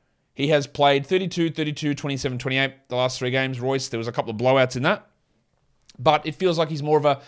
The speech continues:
thirty-two minute guy versus a thirty-eight minute guy. And the shooting has just been bad all season. And while I do think there is improvement in Royce's shooting,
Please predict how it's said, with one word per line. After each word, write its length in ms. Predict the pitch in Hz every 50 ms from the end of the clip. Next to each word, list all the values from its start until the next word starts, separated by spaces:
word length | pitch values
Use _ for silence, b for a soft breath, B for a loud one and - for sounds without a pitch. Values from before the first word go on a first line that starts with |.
| B B B B B
thirty-two 520 | - 160 151 147 147 139 127 - 160 160
minute 220 | 165 165 160 165 151
guy 240 | 147 151 165 190 190
versus 320 | 156 143 135 127 123 127
a 40 | 123
thirty-eight 440 | 123 - 123 117 107 110 120 135 131
minute 220 | 151 151 151 -
guy. 260 | 165 165 185 254 294 _ b b b b b b b -
And 280 | 156 151 151 151 151 143
the 80 | 151
shooting 360 | - - 196 202 190 190 185 175
has 140 | 175 156 131
just 160 | 151 151 127
been 220 | 139 135 131 131
bad 260 | 127 135 135 143 143
all 160 | 135 127 127 127
season. 320 | 123 - 117 131 170 220
And 80 | 220 202
while 140 | 202 214
I 60 | 214 190
do 200 | 165 208 240 254
think 220 | - 277 240 214
there 80 | 202 180
is 140 | 175 165
improvement 480 | 165 139 127 - 147 143 160 170 170 156
in 100 | 143 131
Royce's 380 | 123 123 120 120 - 123 110 -
shooting, 340 | - 107 104 104 107 110